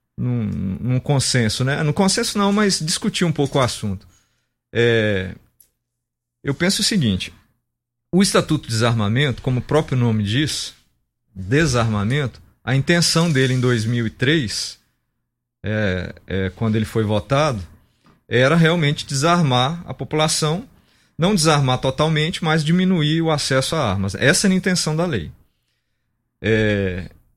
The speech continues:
nós tínhamos naquela época um governo que tinha, adotava essa linha, né, essa linha ideológica, isso faz parte, né?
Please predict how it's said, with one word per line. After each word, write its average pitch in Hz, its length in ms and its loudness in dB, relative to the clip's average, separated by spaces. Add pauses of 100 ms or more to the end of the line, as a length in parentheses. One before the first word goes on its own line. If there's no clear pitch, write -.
(680)
nós 147 400 2
tínhamos 139 340 0
naquela 131 340 2
época 117 280 0
um 147 100 0
governo 127 600 2
que 131 480 -2 (580)
tinha, 143 360 0
adotava 131 520 2
essa 123 200 0
linha, 131 480 -2
né, 104 340 -4
essa 92 220 -4
linha 113 180 -2
ideológica, 139 600 -2
isso - 220 -10 (440)
faz 113 180 -2
parte, 139 480 -2
né? 139 220 -6